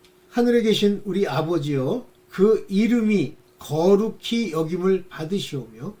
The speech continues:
나라가 임하옵시며, 뜻이 하늘에서 이룬 것 같이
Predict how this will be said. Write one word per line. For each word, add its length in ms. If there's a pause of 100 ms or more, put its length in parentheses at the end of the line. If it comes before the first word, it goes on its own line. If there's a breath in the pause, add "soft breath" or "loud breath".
(300 soft breath)
나라가 1500
임하옵시며, 920 (380)
뜻이 480 (280)
하늘에서 640
이룬 540
것 480
같이 640